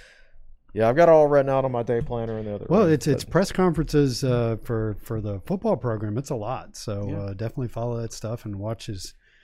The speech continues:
Speaker 2: watch the videos if you can. And, and you know, they're, they're dropping little nuggets there, like Tay
Speaker 1: Yeah.
Speaker 2: Daly being a, being a vocal leader. Dax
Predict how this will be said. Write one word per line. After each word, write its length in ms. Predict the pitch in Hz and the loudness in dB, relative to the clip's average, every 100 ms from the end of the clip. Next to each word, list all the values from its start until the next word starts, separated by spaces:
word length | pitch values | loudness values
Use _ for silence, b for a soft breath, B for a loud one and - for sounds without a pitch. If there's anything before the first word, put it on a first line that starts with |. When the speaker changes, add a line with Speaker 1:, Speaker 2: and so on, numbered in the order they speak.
| b b b _ | b b b _
Speaker 2:
watch 200 | 127 120 | -8 -6
the 80 | 123 | -4
videos 340 | 110 120 117 | -2 -2 -2
if 140 | 117 110 | -2 -6
you 60 | |
can. 340 | 113 120 123 131 | -6 -2 0 0
And, 180 | 120 120 | -2 -2
and 180 | 120 | -2
you 60 | 131 | -2
know, 140 | 135 | 0
they're, 220 | 135 139 131 | 0 -2 -2
they're 300 | 127 131 123 | -2 -2 -4
dropping 460 | 107 117 127 139 | -6 -6 -4 -4
little 180 | 139 135 | -2 -2
nuggets 300 | 127 139 123 | -2 -2 -4
there, 160 | 110 107 | -6 -6
like 200 | 104 - | -6 -6
Tay 160 | 117 | -6
Speaker 1:
Yeah. 40 | 110 | -2
Speaker 2:
Daly 340 | 113 117 113 | -2 -2 -4
being 260 | 104 117 110 | -2 -4 -4
a, 120 | 107 | -6
being 280 | 98 117 113 | -6 -6 -4
a 60 | |
vocal 360 | 107 117 113 113 | -4 -6 -6 -6
leader. 320 | 110 113 127 | -4 -4 -4
Dax 480 | 117 107 110 - - | -6 -6 -8 -12 -18